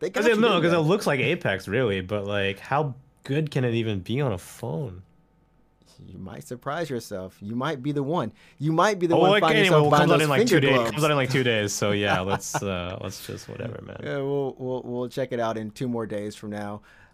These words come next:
Speaker 1: Uh, and then in terms of just, like, gaming news, uh, I don't know if you saw the Zenless Zone Zero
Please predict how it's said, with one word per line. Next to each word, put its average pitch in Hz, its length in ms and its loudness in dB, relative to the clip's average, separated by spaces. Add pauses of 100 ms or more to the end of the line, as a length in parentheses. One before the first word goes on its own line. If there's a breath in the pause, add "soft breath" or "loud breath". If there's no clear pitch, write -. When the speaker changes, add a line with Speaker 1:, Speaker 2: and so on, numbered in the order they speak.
Speaker 1:
Uh, 117 160 -4
and 131 120 -4
then 143 120 0
in 147 100 -2
terms 180 280 -2
of 156 100 -4
just, 147 200 -2
like, 131 180 -2
gaming 131 360 -6
news, 123 500 -4 (100)
uh, 110 580 -6 (380)
I 143 60 0
don't 180 100 2
know 180 60 2
if 170 100 -2
you 165 60 -6
saw 156 180 0
the 139 100 -2
Zenless 135 440 -6
Zone 135 500 -2
Zero 139 520 -4